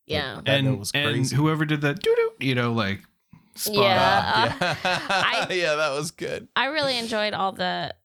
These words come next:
Speaker 1: 'cause when we listened to it that second time, we got to pay attention to more of the ad libs, and I'm like,
Speaker 2: Yeah, yeah, yeah. There
Speaker 1: "Listen,
Speaker 2: were so
Speaker 1: so
Speaker 2: many ad libs.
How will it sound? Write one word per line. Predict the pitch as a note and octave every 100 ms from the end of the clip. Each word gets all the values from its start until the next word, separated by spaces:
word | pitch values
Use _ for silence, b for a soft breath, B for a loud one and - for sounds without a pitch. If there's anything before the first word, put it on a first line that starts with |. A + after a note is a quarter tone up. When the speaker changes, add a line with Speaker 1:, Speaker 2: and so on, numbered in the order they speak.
| _
Speaker 1:
'cause | - G#3+
when | G#3+
we | G#3+
listened | G#3+ A#3 A#3
to | A3+
it | G3
that | F3+ -
second | F#3 F3+ F3
time, | - F#3 F#3
we | F3+
got | F#3 -
to | -
pay | F#3+
attention | E3+ E3 E3+ E3+
to | -
more | E3 D#3+ D#3+
of | - E3
the | E3 G2+
ad | D3 -
libs, | G3+ G#3 A3
and | A#3
I'm | A#3
like, | A#3 A#3 -
Speaker 2:
Yeah, | D#3+ A3
yeah, | B3+ C4
yeah. |
There | - E4+ A3+ B3
Speaker 1:
"Listen, |
Speaker 2:
were | -
so | - G#3+ A#3+
Speaker 1:
so | C4+
Speaker 2:
many | G4+ A4
ad | B4+ D5+ D5+
libs. | D5 A#4+ F4